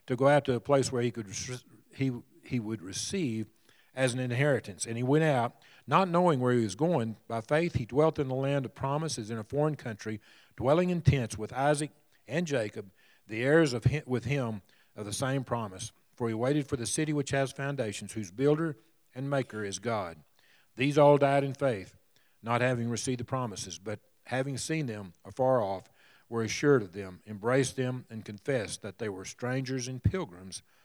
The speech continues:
on earth. And even though we are strangers and pilgrims now,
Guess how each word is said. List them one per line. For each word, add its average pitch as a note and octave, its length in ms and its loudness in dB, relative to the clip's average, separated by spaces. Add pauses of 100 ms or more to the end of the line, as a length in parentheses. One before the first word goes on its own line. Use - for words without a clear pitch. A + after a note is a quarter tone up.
(260)
on A2 200 -4
earth. F2+ 360 -6 (1160)
And G#2+ 100 -8
even D#3 240 2
though D3+ 160 10
we D3 200 8
are C#3+ 120 8
strangers C#3 540 0
and A#2+ 100 -8
pilgrims B2 460 2
now, C3 400 -4